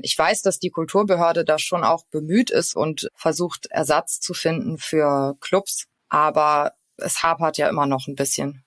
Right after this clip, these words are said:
wie man merkt. Also ich habe auch schon von welchen gehört, dass dann angeboten wird, ihr könnt hier zwei Jahre lang bleiben. Und dann sagen die, ja, aber wir müssen ja, damit die Brandschutzvorschriften, damit die Lärmschutzvorschriften und so weiter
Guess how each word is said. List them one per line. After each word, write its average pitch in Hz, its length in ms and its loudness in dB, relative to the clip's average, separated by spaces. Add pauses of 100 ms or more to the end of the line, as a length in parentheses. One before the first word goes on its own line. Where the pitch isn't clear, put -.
(120)
wie 139 140 -6
man 139 180 -4
merkt. 135 500 -6 (240)
Also 147 160 0
ich - 140 -2
habe - 160 2
auch 165 120 4
schon 156 320 0
von 147 220 -2
welchen 143 240 0
gehört, 143 340 0
dass 147 140 -4
dann 147 240 -2
angeboten 165 560 0
wird, 156 160 0
ihr - 80 -2
könnt 147 220 -2
hier 156 200 -2
zwei 151 240 2
Jahre 156 280 2
lang 147 200 -4
bleiben. 170 520 0
Und 113 180 -2
dann 147 140 0
sagen 143 300 0
die, 156 220 -8 (440)
ja, 156 260 2
aber 170 300 2
wir 160 80 -6
müssen 170 260 -4
ja, 160 160 2
damit 151 260 -4
die - 80 -8
Brandschutzvorschriften, 185 1000 0
damit 147 240 -4
die 143 60 -4
Lärmschutzvorschriften 170 1120 0
und 151 120 -4
so 147 80 -4
weiter 160 300 2